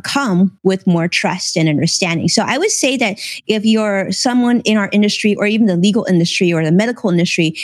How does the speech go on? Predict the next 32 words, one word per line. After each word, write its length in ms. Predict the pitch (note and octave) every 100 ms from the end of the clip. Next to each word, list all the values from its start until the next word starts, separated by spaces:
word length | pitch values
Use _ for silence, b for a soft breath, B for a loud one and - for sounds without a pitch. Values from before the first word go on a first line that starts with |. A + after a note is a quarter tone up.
| B B
and 100 | G#3
you're 140 | G3 -
interested 540 | B3 - C#4 - A#3
in 240 | F#3+ F3 -
doing 320 | F#3+ F#3+ A#3+
something 360 | - D#4 D#4+ D#4+
like 200 | E4+ E4+
that, 200 | F#4+ G4+ _ _ _ -
all 160 | A#3+ D4+
you 120 | D#4+
need 240 | D#4 C#4+
to 0 |
do 180 | B3 C4
is 180 | G#3+ -
spend 520 | - G#3+ G#3+ A3 A3 - -
some 220 | - G3+
time, 720 | - A#3+ D4 G#3 D#3+ D#3+ F#3+ - _ _ _
um, 200 | G3 G3
with 120 | G#3 A3
your 100 | G3+
compliance 680 | G#3 - A3 G#3+ G3 -
team, 480 | - B3+ F3+ G3 F4+ - _ _ _ b b
you 100 | G#3
know, 180 | A3 G#3+ -
and 200 | A3 G#3
just 360 | B3+ B3 -
spend 300 | - - D4+
a 60 | D4+
week 280 | C4+ A3+ -
and 160 | G3+ G3
find 360 | A3 A3+ A#3+
out 260 | G#3+ F#3